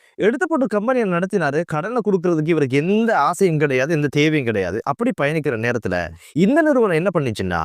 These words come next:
இந்த பணத்தை வசூல் பண்ணுவதற்கான ஒரு வழக்கை போட்டாங்க. இந்த வழக்குடைய தீர்ப்பு தான் இப்படி வந்திருக்குது. இப்ப நீதிமன்றத்தினுடைய பதிவாளர் என்ன செஞ்சிருக்கிறாருன்னா,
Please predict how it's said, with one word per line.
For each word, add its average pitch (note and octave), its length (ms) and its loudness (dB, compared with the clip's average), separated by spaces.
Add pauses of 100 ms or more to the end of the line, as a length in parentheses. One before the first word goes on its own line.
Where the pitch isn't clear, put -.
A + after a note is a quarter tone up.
இந்த G3 360 4 (100)
பணத்தை D#3 400 -4
வசூல் B2 360 -2
பண்ணுவதற்கான G#2 500 0
ஒரு E2+ 160 -6
வழக்கை C#3+ 380 -2
போட்டாங்க. E2+ 400 -4 (380)
இந்த A3+ 280 4
வழக்குடைய G#3+ 500 2
தீர்ப்பு F#3+ 360 2
தான் E2 280 -6 (120)
இப்படி D3+ 320 0
வந்திருக்குது. A2 540 2 (100)
இப்ப D3 400 0 (440)
நீதிமன்றத்தினுடைய F#3 840 2 (100)
பதிவாளர் D3 460 0
என்ன E3 120 -2
செஞ்சிருக்கிறாருன்னா, F#2+ 680 -2